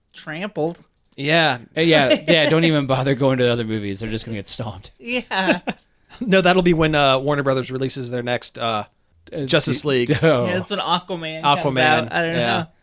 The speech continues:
Speaker 3: They're gonna hold his head underwater until the
Speaker 2: <laughs>
Speaker 3: bubbles stop.
Speaker 2: Be a long time 'cause, you know, it's Aquaman.
Speaker 1: <laughs> He'll die of old age.
Speaker 2: Yeah. <laughs>
Speaker 3: Yeah, Hulk's not smart.
Speaker 2: Uh, along with that, there's also an Indiana Jones release date.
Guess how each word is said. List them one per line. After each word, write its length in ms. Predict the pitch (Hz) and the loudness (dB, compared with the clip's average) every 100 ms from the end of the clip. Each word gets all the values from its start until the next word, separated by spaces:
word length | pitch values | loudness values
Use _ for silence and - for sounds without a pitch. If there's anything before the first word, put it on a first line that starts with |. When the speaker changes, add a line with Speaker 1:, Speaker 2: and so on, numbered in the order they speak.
| _ | _
Speaker 3:
They're 100 | 127 | -2
gonna 160 | 127 110 | 0 0
hold 200 | 123 113 | -2 -4
his 120 | 107 | -4
head 180 | 131 117 | -2 -2
underwater 500 | 123 131 139 156 156 | -2 -2 0 -2 -4
until 200 | 151 156 | -6 -6
the 100 | 139 | 0
Speaker 2:
<laughs> 60 | |
Speaker 3:
bubbles 280 | 147 151 156 | 0 0 -6
stop. 400 | - - - - - _ - - - 370 - 254 - - _ _ _ - | -8 -6 -8 -10 -20 _ -4 -4 -2 -4 -4 -8 -8 -20 _ _ _ 0
Speaker 2:
Be 80 | |
a 60 | 202 | 2
long 220 | 185 190 | 4 2
time 280 | 185 190 165 | 0 -2 -2
'cause, 280 | 147 131 135 _ - | -6 -8 -12 _ -12
you 100 | 156 | -10
know, 100 | 123 | -8
it's 120 | 120 | -8
Aquaman. 460 | 147 135 113 104 104 - | -8 -6 -8 -12 -14 -12
Speaker 1:
<laughs> 1120 | 233 - - 302 302 294 - - - - 226 - | -6 -2 -2 -2 -2 -4 -8 -14 -20 -20 -16 -10
He'll 180 | 247 | -10
die 340 | 208 180 208 - | -8 -2 -2 -2
of 80 | 214 | -8
old 120 | 202 196 | -8 -6
age. 400 | 214 208 170 - | -6 -6 -12 -2
Speaker 2:
Yeah. 420 | 165 180 190 180 | 4 6 6 4
<laughs> 40 | - - | -2 -12
Speaker 3:
Yeah, 180 | 311 196 247 | -4 -2 2
Hulk's 240 | 214 - | 2 0
not 160 | 208 196 | -2 -2
smart. 500 | - 165 151 143 151 _ _ _ - - - - | -4 -4 -4 -6 -10 _ _ _ -20 -20 -20 -4
Speaker 2:
Uh, 180 | 196 202 | 2 4
along 220 | 214 254 | 6 6
with 100 | 233 | 4
that, 140 | 214 208 | 4 4
there's 180 | 190 160 | 2 2
also 500 | 175 185 - 185 170 | 2 2 4 4 4
an 240 | 160 151 | 2 0
Indiana 380 | 160 175 170 160 | 0 2 2 0
Jones 600 | 135 143 175 208 - - _ _ | 0 0 2 0 -4 -16 _ _
release 260 | 180 196 208 | -2 0 2
date. 320 | 240 269 | 2 2